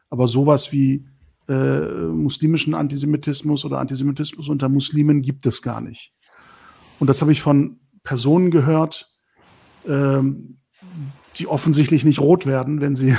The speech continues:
<laughs> heute, äh, weiter in einer antidiskriminierenden, äh, beruflichen Szene unterwegs sind oder,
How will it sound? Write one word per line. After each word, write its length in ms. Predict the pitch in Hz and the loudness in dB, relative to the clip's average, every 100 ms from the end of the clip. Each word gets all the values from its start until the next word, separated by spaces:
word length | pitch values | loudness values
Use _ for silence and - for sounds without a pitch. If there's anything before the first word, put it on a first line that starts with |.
| - | 0
<laughs> 120 | - | -4
heute, 560 | 160 143 - 143 - - - - - - - | 0 0 -2 -4 -4 -8 -20 -20 -20 -20 -10
äh, 180 | - 139 | 2 4
weiter 680 | 139 180 160 156 156 160 160 | 4 0 -4 2 2 2 0
in 140 | 147 143 | 0 0
einer 500 | 139 143 139 - 156 | 2 2 0 -2 -2
antidiskriminierenden, 1600 | 151 151 156 143 143 - 151 143 151 147 147 143 143 143 139 _ _ _ _ _ - - | -2 -2 -4 -2 -6 -4 0 2 2 2 2 2 2 0 -2 _ _ _ _ _ -20 -10
äh, 120 | 139 | -6
beruflichen 680 | 131 135 147 147 139 143 139 | -2 -4 -2 -4 -2 -2 -2
Szene 400 | - 143 139 139 | -4 -2 0 0
unterwegs 480 | 143 127 127 143 139 | -2 -4 -4 -6 -6
sind 400 | 143 139 139 - | -4 -2 -4 -6
oder, 420 | 131 127 127 127 | -8 -6 -4 -6